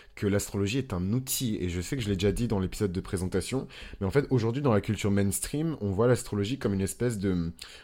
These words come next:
de sauce tomate ketchup qu'on met sur ses frites. Voilà, euh, moi, je, je, je suis très spirituel, euh, et puis j'ai costard, et puis je fais un peu d'astrologie.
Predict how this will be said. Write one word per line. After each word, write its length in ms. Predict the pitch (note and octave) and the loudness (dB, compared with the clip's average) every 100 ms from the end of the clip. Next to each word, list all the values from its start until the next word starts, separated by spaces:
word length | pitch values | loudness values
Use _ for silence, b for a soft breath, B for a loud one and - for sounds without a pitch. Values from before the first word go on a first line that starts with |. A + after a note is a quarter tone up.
| - | -8
de 180 | F2 F#2+ | -2 0
sauce 340 | - C#3 C3 | 2 0 2
tomate 300 | - A#2 A#2+ | 2 2 2
ketchup 420 | - - - A#2+ | -2 0 0 0
qu'on 140 | - G2+ | 0 2
met 160 | G2+ | 2
sur 180 | A2+ G#2 | 2 -2
ses 160 | - F#2 | -4 -4
frites. 400 | - C3+ D3+ - B B B | 0 0 0 -6 B B B
Voilà, 300 | G2 G2 E2+ | 2 2 2
euh, 180 | E2 E2+ | 2 2
moi, 180 | F2+ G#2+ | 2 2
je, 280 | F#2+ F#2+ | 2 0
je, 260 | F2+ D#2+ F2 | 0 0 0
je 180 | D#2 E2+ | 0 -4
suis 180 | - - | -6 -6
très 160 | - | -6
spirituel, 760 | - - F#2 - F#2 F#2 G2+ G#2+ | -6 -6 -6 -2 0 2 2 0
euh, 240 | E2+ E2 | 0 -2
et 60 | D#2+ | -4
puis 180 | - D#2+ | -6 -6
j'ai 80 | |
costard, 560 | E2+ - - F#2 F#2+ G#2 | -4 -4 -2 0 2 0
et 80 | E2+ | -2
puis 100 | - | -4
je 60 | - | -6
fais 60 | |
un 60 | E2 | -4
peu 140 | D#2+ | -2
d'astrologie. 500 | F#2+ F2+ - F2 F#2+ | -2 -2 -4 -2 -2